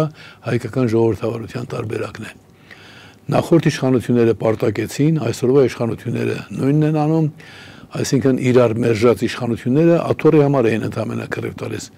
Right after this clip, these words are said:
ոչ թե ինչ-որ լուսավոր գաղափար ունեն։ Ու դրա հետևանքով մենք հայերս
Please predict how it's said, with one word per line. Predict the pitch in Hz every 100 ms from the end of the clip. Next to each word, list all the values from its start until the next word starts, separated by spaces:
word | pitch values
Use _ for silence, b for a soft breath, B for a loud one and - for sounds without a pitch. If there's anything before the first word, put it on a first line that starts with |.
| b
ոչ | - 147
թե | - 117
ինչ-որ | - 123
լուսավոր | 120 117 123 120 113
գաղափար | 117 113 - 113 117
ունեն։ | 113 - B B B B B B
Ու | 135 127
դրա | 139
հետևանքով | 135 143 135 131 120 156 185 131
մենք | 127 160 -
հայերս | 120 117 113 151 160